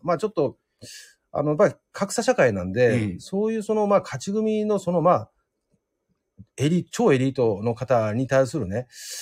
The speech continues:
Speaker 1: 思いってなかなか複雑なものがあるみたいで、
Speaker 2: ええ。
Speaker 1: 今回も、あの、途中はね、世論調査で十パーセントを超えるぐらいの支持率がこう伸びて、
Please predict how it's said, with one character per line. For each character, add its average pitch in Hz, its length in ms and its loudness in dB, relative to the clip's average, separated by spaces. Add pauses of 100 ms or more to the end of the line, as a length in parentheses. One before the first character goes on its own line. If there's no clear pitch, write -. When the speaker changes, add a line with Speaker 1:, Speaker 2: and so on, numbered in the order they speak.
(220)
Speaker 1:
思 170 180 0
い 175 40 -2
っ - 20 -6
て 113 100 -10
な 135 100 0
か 202 80 -2
な 214 60 0
か 202 60 -2
複 - 160 -10
雑 185 140 2
な 196 60 2
も 190 100 2
の 147 60 2
が 120 80 6
あ - 20 4
る 117 60 2
み 107 100 -2
た 90 140 -4
い 92 80 -8
で、 120 80 -2
Speaker 2:
え 107 200 2
え。 101 100 -6 (160)
Speaker 1:
今 240 240 -2
回 107 220 4
も、 117 320 2 (420)
あ 151 160 -2
の、 151 260 0
途 180 120 -6
中 220 160 -6
は 226 100 4
ね、 220 220 0 (760)
世 - 160 -6
論 202 160 0
調 190 200 -4
査 143 100 -2
で 123 100 -2
十 127 120 -8
パ 175 260 2
ー - 20 6
セ 185 120 -4
ン 170 80 -4
ト 135 160 -4
を 110 120 -4
超 139 120 -2
え 143 60 0
る 151 80 -2
ぐ 156 80 -2
ら 120 120 4
い 101 60 -2
の 101 120 -4
支 123 140 -12
持 135 80 -6
率 101 260 -6 (420)
が 104 260 -6
こ 107 200 -12
う 107 40 -8
伸 127 120 -2
び 160 80 -6
て、 - 100 -10